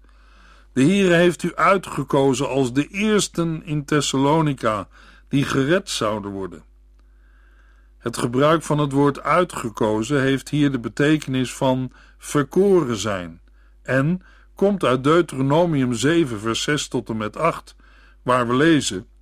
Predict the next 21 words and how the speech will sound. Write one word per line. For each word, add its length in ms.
"Want 220
u 100
bent 240
een 120
heilig 500
volk, 420
gewijd 520
aan 160
de 80
Heer 280
uw 220
God. 440
Hij 180
heeft 360
u 120
uit 300
alle 320
volken 460
op 200
aarde 380
uitgekozen 1040